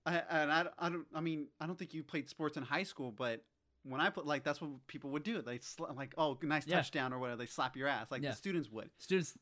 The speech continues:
Speaker 2: in, on each other.
Speaker 1: Yeah.
Speaker 2: Not, not coaches.
Speaker 1: But is that still assault?
Speaker 2: No, but that, if it's a student.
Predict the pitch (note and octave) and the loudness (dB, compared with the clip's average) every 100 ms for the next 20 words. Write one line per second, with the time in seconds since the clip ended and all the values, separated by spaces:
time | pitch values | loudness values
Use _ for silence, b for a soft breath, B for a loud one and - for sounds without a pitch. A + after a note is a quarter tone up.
0 | - C3+ B2+ C3+ B2 C#3+ D3+ G#2+ - _ | -4 -2 0 -2 0 0 -2 -2 -14 _
1 | C#3+ E3 - - - F3 E3 D3+ D#3+ E3 | 4 4 4 -2 2 2 2 0 2 4
2 | E3+ C#3+ E3+ - C#3 B2 - F3+ F3 E3+ | 4 4 2 2 -2 0 4 6 6 4
3 | - F#3 E3 - C4+ - - - - - | 2 2 2 2 -2 -2 -8 -20 -20 -20
4 | - _ - _ _ _ _ F#3 F3+ F#3+ | -20 _ -20 _ _ _ _ -10 -2 2
5 | F#3 F3 F#3 E3 D#3 D3 C#3 - F#3+ A3 | 2 2 2 2 0 -2 -6 0 0 2
6 | A#2 | -2